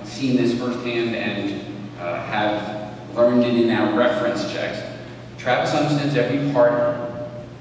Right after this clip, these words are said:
and does the work. Uh, understanding players and recruiting players and understanding what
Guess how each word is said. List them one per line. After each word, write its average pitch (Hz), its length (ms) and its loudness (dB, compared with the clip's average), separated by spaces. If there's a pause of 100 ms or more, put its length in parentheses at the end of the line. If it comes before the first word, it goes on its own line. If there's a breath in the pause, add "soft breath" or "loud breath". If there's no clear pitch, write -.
(600)
and 107 180 0
does 120 260 6
the 120 100 4
work. - 180 0 (920)
Uh, 98 280 -4
understanding 139 800 4
players - 440 4
and - 160 0
recruiting 131 560 0
players 120 360 2
and 110 100 -2
understanding 113 540 -2
what 107 140 2